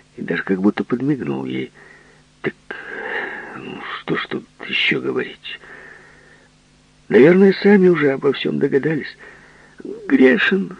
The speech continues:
грешен, батюшка. А вы без шуточек, сказала она строго, не принимая его улыбки. Говорите, я буду писать. Так в чем вы себя признаете виноватым?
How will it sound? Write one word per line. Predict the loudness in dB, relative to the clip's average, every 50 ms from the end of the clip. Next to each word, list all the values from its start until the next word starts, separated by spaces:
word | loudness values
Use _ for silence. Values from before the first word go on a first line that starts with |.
| -8
грешен, | -2 0 2 2 4 2 2 0 -2 -4
батюшка. | -6 -8 -8 -8 -8 -8 -8 -8 -8 -12 -12 _ -20 _ _ _ _ _ _ _ _ _ _ _ _ _ _ _ _ _ _ _ _ _ _ _ _ _ _ _ _ _ -2
А | 0 2
вы | 4 4 4
без | 2 2 0
шуточек, | 0 -2 -4 -4 -8 -10 -10 -8 -8 -8 -8 -8 -12 -16 -18 -20 -20 _ _ _ _ _ _ _ _ _ _ _ _ _
сказала | -10 -4 -2 0 0 0 0 0 0 -2
она | -2 -2 -4 -6
строго, | -8 -8 -4 -2 0 0 0 -2 -4 -8 -12 -20 -20 -16 -8 -2
не | 0 0 0
принимая | 0 0 2 2 2 2 2 0 -4 -6 -8
его | -10 -8 -8 -8 -6 -6 -6
улыбки. | -6 -6 -8 -8 -10 -10 -12 -16 -16 -16 -16 -16 _ _ _ _ _ _ _ _ _ _ _ _ _ _ _ _ _ _ _ _ _ _ _
Говорите, | -2 0 2 4 4 4 4 2 0 -2 -2 -2
я | -2 -2
буду | -2 -4 -6
писать. | -6 -8 -12 -12 -10 -10 -10 -10 -12 _ _ _ _ _ _ _ _ _ _ _ _ _ _ _ _ _ _ _ _ _ _ _ _ _ _ _
Так | 0 0 0 0
в | -2 -8
чем | -2 2 4 4 4 4 2
вы | -2 -4
себя | -4 -4 0 0 0 2
признаете | 2 0 -2 0 2 2 2 2 2 0 0 -2
виноватым? | -2 0 0 0 -2 -2 -4 -6 -8 -8 -10 -10